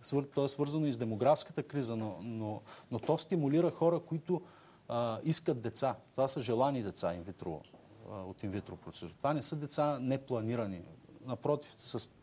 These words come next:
те ще получат много по-, а, специална грижа от своите родители, които са ги чакали дълго време. Това предлагаме. Това са стратегически приоритети. Ако можем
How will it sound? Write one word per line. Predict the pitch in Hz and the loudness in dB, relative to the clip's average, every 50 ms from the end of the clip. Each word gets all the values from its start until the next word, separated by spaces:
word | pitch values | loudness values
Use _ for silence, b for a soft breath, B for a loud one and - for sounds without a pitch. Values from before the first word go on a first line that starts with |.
| _ - | _ 0
те | - 147 | 0 0
ще | 147 - 139 | 2 0 -6
получат | - - 143 151 - 143 131 - | -2 -2 0 0 0 -2 -2 0
много | 139 147 165 156 143 | 2 2 2 2 0
по-, | - - 151 143 131 - B B B B B B B B B B B - | 0 0 0 0 0 -2 B B B B B B B B B B B -6
а, | 123 123 123 120 117 117 117 113 113 107 - - - - - - - - - - - - - - | -4 -4 -2 -2 -4 -4 -4 -6 -6 -8 -10 -14 -14 -14 -14 -14 -14 -14 -14 -16 -16 -16 -14 -16
специална | - - - 127 - - 139 143 147 139 127 117 | -4 -2 -2 0 2 4 4 4 4 2 2 0
грижа | 123 131 139 131 131 | 0 0 2 2 2
от | 127 120 | 2 2
своите | - - 135 127 123 123 123 | 2 4 4 4 4 2 0
родители, | 117 113 117 120 - 127 117 | 0 0 -2 -2 -2 -2 -2
които | - 123 113 | -2 -2 -2
са | - 123 | -2 -2
ги | 104 101 | -4 -2
чакали | - - 131 120 - - 110 104 | 0 0 0 0 0 -2 -4 -4
дълго | 101 98 110 110 101 98 92 | -2 0 0 0 0 -2 -2
време. | 95 95 90 82 - B B B B B B B B - | -2 -4 -4 -6 -10 B B B B B B B B 2
Това | - 156 180 175 | 4 4 4 4
предлагаме. | - 165 147 135 147 143 135 131 123 113 | 4 0 2 6 4 4 4 4 -2 0
Това | - 165 170 | 2 2 2
са | 170 170 | 2 0
стратегически | 165 - - 139 - - 123 143 165 - - - - 139 | -2 -2 -2 -2 -2 -2 -2 -2 -2 -2 -4 -4 -4 -4
приоритети. | - - 127 120 113 104 - 120 110 - - | -2 2 2 2 2 2 0 -2 -4 -2 -4
Ако | 104 - - 117 | -8 -4 -2 2
можем | 131 175 208 190 190 180 151 120 | 4 4 6 6 4 0 0 -2